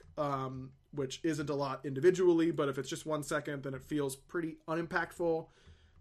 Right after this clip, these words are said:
to a point where we didn't wanna have to go there yet. Um, Percussive Storm, plus two seconds, uh, and then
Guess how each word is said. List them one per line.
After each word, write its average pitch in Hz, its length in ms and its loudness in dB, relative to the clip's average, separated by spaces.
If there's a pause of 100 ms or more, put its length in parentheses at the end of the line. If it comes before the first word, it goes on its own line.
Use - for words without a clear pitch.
to 170 120 4
a 151 40 2
point 156 220 0
where 151 120 2
we 147 100 2
didn't 147 180 0
wanna 143 140 -2
have 139 160 -2
to 151 60 -4
go 139 120 0
there 127 140 -2
yet. 175 380 4 (380)
Um, 131 640 -2 (220)
Percussive 165 360 0
Storm, 160 580 0 (140)
plus 165 280 0
two 175 140 -4
seconds, 156 600 0 (480)
uh, 135 360 -2 (100)
and 151 160 -4
then 131 500 -4